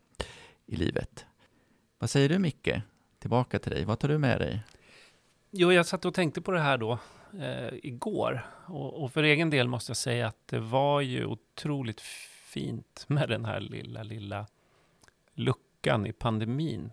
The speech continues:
Speaker 2: som gjorde att man faktiskt kunde åka ut, eh, och göra reportage då.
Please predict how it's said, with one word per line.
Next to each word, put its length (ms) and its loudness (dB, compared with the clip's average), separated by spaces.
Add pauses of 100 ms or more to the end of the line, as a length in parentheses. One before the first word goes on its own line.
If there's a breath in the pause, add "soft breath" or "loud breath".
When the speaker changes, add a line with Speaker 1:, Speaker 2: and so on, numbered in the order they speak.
Speaker 2:
som 220 -8
gjorde 260 -2
att 160 -12
man 160 -6
faktiskt 400 -10
kunde 300 0
åka 340 2
ut, 680 0 (800 loud breath)
eh, 840 -4 (340)
och 120 2
göra 240 2
reportage 600 -4
då. 140 -10